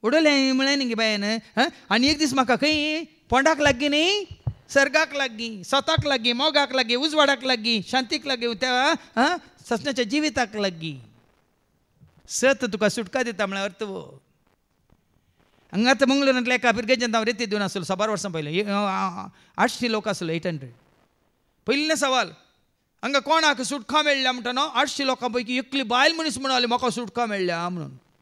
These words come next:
"वय गी" म्हळें. "ओय, म्हाका सुटका मेळ्ळ्या," म्हणटा, हांव सीधा सरलें. "मरना आतां तुका सुटका मेळ्ळ्या," म्हणटा, "ओय," म्हणाली. "खंय मरोंक ना, आनी कितें जीव आसा?" म्हणटा, भियेली. देखून आज सुटका म्हळ्यार भाव भयणी न्हू, कसलेच ना,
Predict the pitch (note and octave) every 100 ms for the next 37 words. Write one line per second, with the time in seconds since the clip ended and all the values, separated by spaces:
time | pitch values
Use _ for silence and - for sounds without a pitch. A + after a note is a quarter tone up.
0 | _ - D#4 D4 C4 C4+ C#4 A#3 - _
1 | _ _ _ - D4 C#4+ C4+ C4 C4 A3
2 | D4 C4+ A#3+ A3+ A3 A#3 G#3+ C#4+ C4 -
3 | G3 D#3+ D3+ _ _ _ _ _ _ -
4 | C#4 E4+ D#4 D4+ D4 D4 C#4 C#4 C#4+ A#3+
5 | D#4 D4 C4+ B3+ A#3 A#3 A3+ A#3 A3 B3+
6 | F4+ D#4 D4 C#4 A#3+ A3 - - D#4+ C#4+
7 | D4+ D4 C4+ C4 C4 A#3+ A3+ C#4 C4+ -
8 | B3+ B3 B3+ B3 A#3+ F3+ C3 _ _ _
9 | _ _ _ _ _ _ _ _ _ _
10 | _ _ _ _ _ _ _ _ _ _
11 | _ _ _ _ _ _ _ _ _ _
12 | _ _ _ _ _ _ _ _ _ _
13 | _ - A#3 C4 B3+ F3 B3+ A#3+ D4 E4+
14 | D#4+ C4+ C4+ C4 C4 B3 G#3+ G3 G3 -
15 | G#3+ A#3+ A#3+ G#3 A#3+ B3+ A#3+